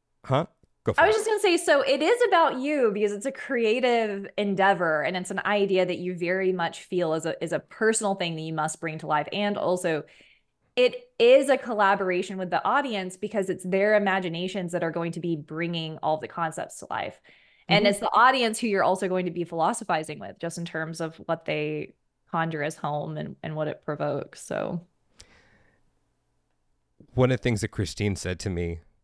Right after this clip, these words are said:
Speaker 1: before we hopped on and started recording, she talked about this, this entry where I talk about being in the shower. And <laughs>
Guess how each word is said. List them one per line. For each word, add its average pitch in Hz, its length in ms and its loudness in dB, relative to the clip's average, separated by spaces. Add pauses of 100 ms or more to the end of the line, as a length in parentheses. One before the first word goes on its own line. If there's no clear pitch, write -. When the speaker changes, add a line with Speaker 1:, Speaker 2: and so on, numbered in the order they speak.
(160)
Speaker 1:
before - 280 -6
we 92 120 -4
hopped 95 260 -6
on 85 300 -10 (440)
and 101 120 -2
started 95 260 0
recording, 92 580 -4 (640)
she - 160 -10
talked 107 260 0
about 95 360 -2
this, - 380 -8
this 104 180 -8
entry 107 300 -4
where 90 140 -4
I 87 40 -4
talk 98 240 -4
about 87 180 -6
being 92 220 -6
in 87 80 -8
the 87 60 -8
shower. 87 500 -10 (1080)
And 113 220 4 (520)
<laughs> - 180 -4